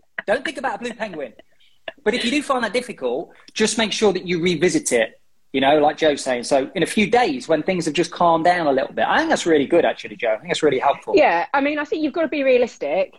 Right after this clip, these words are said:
Speaker 2: 'cause I'm not gonna lie, I spent six hours hanging around in London afterwards. It was amazing.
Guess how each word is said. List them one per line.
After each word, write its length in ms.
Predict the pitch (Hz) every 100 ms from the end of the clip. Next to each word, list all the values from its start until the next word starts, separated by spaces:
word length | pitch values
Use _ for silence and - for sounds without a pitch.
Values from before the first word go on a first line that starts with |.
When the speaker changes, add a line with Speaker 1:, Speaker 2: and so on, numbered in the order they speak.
| -
Speaker 2:
'cause 160 | 240
I'm 200 | 247 254
not 200 | 240 233
gonna 180 | 220 190
lie, 460 | 196 190 143 165 185
I 160 | 208 214
spent 440 | - 208 190 185 _ _ _ _ _
six 120 | _ _
hours 280 | 226 208 180 -
hanging 200 | 226 196
around 200 | 185 190
in 120 | 190
London 300 | 190 190 185
afterwards. 520 | 185 185 - 143 156
It 140 | 185 185
was 200 | 190 - -
amazing. 800 | 190 202 202 190 160 - 147